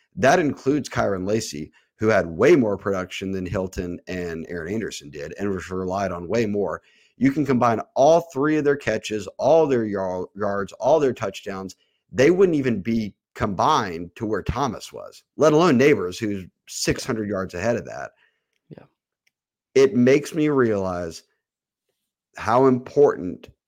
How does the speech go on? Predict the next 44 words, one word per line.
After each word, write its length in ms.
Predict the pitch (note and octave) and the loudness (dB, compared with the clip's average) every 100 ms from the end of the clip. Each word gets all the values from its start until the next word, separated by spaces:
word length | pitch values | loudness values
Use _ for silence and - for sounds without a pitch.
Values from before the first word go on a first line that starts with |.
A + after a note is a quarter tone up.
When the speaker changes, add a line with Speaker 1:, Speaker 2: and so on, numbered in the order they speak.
| _ - | _ -2
Speaker 1:
and 140 | G2+ | 0
I 40 | G2+ | 2
don't 280 | A#2 D#3 | 2 2
think 180 | D#3 B2+ | 0 -2
people 240 | A#2 G2 F2+ | -2 -4 -4
realize 480 | F#2 E2+ D#2 D#2 | -4 -4 -6 -8
it 80 | - | -12
yet, 240 | - D2+ - | -10 -10 -8
and 100 | F2 | -2
may 140 | G2 D3+ | 2 2
take 240 | D3+ A2+ | 2 -2
it 100 | - | -4
for 140 | - E2 | -10 -12
granted 560 | - A2 D#3 A#2 G2 | -6 -2 0 0 -2
when 140 | F#2 F2 | -6 -8
the 60 | |
time 240 | E2+ E2 E2 | -8 -10 -8
comes, 500 | C3 B2+ E2 E2 - _ _ _ _ _ _ - | -4 -4 -6 -10 -18 _ _ _ _ _ _ -8
but 260 | F#2 A#2 G#2+ | 0 0 0
how 260 | A#2 C3+ | 0 0
big 400 | B2 F#2 B2 G#2+ | 2 2 2 2
the 100 | G#2+ | -2
addition 320 | G2 F#2+ - | -4 -4 -6
of 80 | F2+ | -10
C 160 | - F2+ | -8 -8
J 180 | E2+ E2+ | -8 -10
Daniels 480 | D#2+ D#2 D2 D2+ - | -10 -12 -14 -14 -14
was 260 | A1 A#1+ - | -12 -14 -12
out 100 | F2 | -10
of 80 | F2 | -8
Liberty, 460 | D#2+ D2 A1 G1+ - _ _ _ | -8 -10 -12 -16 -18 _ _ _
because 280 | - B2 G#2+ | -4 -2 -2
only 480 | - B2+ F#3+ G#3+ G#3 | 0 2 2 2 -2
two 360 | - - F#3+ G3+ | -4 -6 -4 -4
players 720 | - F#3+ F3 F#2+ A1 - - _ _ _ _ _ | -2 0 2 0 -6 -12 -16 _ _ _ _ _
hit 220 | B2 C3 | 0 2
the 80 | - | 0
portal 500 | - C#3+ F#2+ E2 - _ | 2 2 2 -4 -10 _
that 160 | F#2 G#2+ | 0 0
were 120 | G2 | 0
thousand-yard 580 | A2+ G2+ G#2+ G#2+ G2+ G2 | 0 0 0 -2 -2 -4
receivers 440 | F#2+ F#2+ E2+ D#2+ | -6 -8 -8 -8
last 340 | D#2 D#2+ - - | -10 -10 -12 -12
year. 260 | C#2+ - | -12 -14